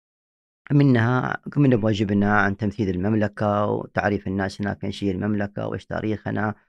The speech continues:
وإيش الدولة بتعمل. يعني ال-، من الأشياء اللي الإنسان فخور بها، ما أعتقد في أي بلد في العالم ده بيستثمر في أبنائه زي ما المملكة بتستثمر في أبنائها. ولكن الكل بيرى الآن قد إيه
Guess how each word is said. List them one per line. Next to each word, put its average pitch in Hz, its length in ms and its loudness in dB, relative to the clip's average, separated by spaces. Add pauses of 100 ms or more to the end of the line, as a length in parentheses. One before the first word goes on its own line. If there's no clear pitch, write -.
(460)
وإيش 120 200 0
الدولة 113 320 4
بتعمل. 101 800 0
يعني - 680 -2
ال-، 107 260 -6
من 113 100 -2
الأشياء 107 340 -2
اللي 113 80 0
الإنسان 107 300 -4
فخور 113 380 -4
بها، 117 440 -2
ما 135 160 -4
أعتقد 107 420 -2 (100)
في - 200 -4
أي 117 160 2
بلد 110 360 -2 (580)
في - 60 -6
العالم 120 500 4
ده 147 220 6
بيستثمر 120 720 -2
في 117 180 -2
أبنائه 156 640 4
زي 127 140 0
ما 117 100 2
المملكة 123 440 0
بتستثمر 160 640 0
في - 240 -4
أبنائها. 135 640 0 (640)
ولكن 143 440 4
الكل 175 320 2
بيرى 165 220 8
الآن 160 520 4
قد 120 220 0
إيه 143 460 4